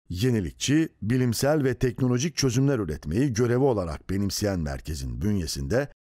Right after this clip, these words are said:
her biri geniş yetkinlik alanına sahip enerji teknolojileri, iklim değişikliği ve sürdürülebilirlik, malzeme teknolojileriyle yaşam bilimleri bulunmaktadır.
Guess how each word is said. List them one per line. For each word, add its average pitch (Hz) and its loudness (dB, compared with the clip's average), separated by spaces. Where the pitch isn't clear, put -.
her 170 2
biri 147 2
geniş 143 0
yetkinlik 135 0
alanına 67 -4
sahip 117 0
enerji 135 2
teknolojileri, 85 -2
iklim 185 2
değişikliği 156 2
ve 139 6
sürdürülebilirlik, 82 -2
malzeme 113 2
teknolojileriyle 85 -2
yaşam 117 0
bilimleri 127 2
bulunmaktadır. 69 -6